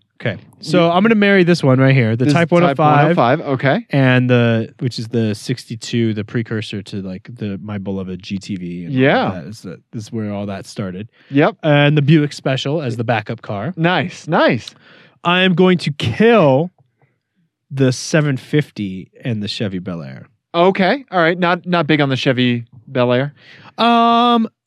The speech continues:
Speaker 1: no, it's more that, um, yeah, I don't know. That, that, uh, yeah, I'm not big on the Chevy Bel Air, to be
Speaker 2: Okay.
Speaker 1: honest.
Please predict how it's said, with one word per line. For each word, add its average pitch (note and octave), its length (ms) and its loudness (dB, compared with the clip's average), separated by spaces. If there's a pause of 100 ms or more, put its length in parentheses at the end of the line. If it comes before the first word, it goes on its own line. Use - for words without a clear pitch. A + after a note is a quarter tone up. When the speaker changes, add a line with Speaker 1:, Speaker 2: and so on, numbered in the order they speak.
(120)
Speaker 1:
no, C#4+ 260 4
it's C4 220 0
more B3+ 340 6
that, G3 520 2 (340)
um, D#3 840 4 (280)
yeah, G#3+ 280 4
I A3 100 0
don't G#3+ 100 2
know. C3+ 120 0
That, E3 220 2 (120)
that, F#3 240 2 (440)
uh, - 60 -6
yeah, C#3+ 160 6
I'm B2 80 2
not A#2+ 100 0
big G#2+ 140 -4
on F#2 80 -10
the F2 80 -14
Chevy - 240 -18
Bel - 160 -20
Air, - 60 -20 (100)
to E3 60 0
be D#3+ 60 4
Speaker 2:
Okay. C#3 280 4
Speaker 1:
honest. - 320 -6